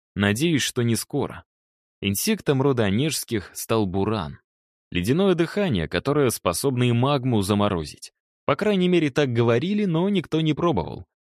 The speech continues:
Вулканическим пламенем обладал только император Александр восьмой. В здравом уме никто не захочет сталкивать лбами эти два рода.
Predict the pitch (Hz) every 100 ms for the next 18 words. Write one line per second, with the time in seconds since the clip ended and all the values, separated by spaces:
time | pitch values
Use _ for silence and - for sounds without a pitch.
0 | _ 95 107 107 101 92 - - 90 95
1 | 120 127 87 76 76 85 101 147 120 135
2 | 127 127 110 101 113 147 127 110 98 -
3 | 123 113 113 117 - 117 69 _ _ _
4 | - 98 95 107 101 101 104 135 160 135
5 | 123 - 185 190 180 170 170 135 107 -
6 | 147 123 120 104 92 107 110 139 87 78
7 | 90 85 98 98 78 -